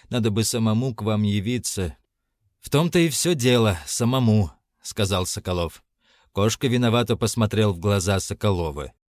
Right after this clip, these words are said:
"Аполлинарий Николаевич, преклоняюсь перед вашей прозорливостью, но если бы не эта гравюра на стене, то и дело никогда бы не распуталось".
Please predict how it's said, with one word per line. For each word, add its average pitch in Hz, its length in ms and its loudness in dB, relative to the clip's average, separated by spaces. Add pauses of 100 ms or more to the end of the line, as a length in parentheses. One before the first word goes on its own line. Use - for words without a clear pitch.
(100)
"Аполлинарий 117 560 0
Николаевич, 78 680 -6
преклоняюсь 143 760 -2
перед 95 240 -4
вашей 95 280 -2
прозорливостью, 85 1000 -4 (280)
но 101 60 0
если 104 300 0
бы 98 140 -2
не 98 120 2
эта 95 220 -2
гравюра 104 460 0
на 85 140 -2
стене, 85 380 -6
то 117 140 -4
и 143 120 -2
дело 151 240 -2
никогда 110 520 0
бы 127 100 -4
не 113 120 0
распуталось". 85 800 -6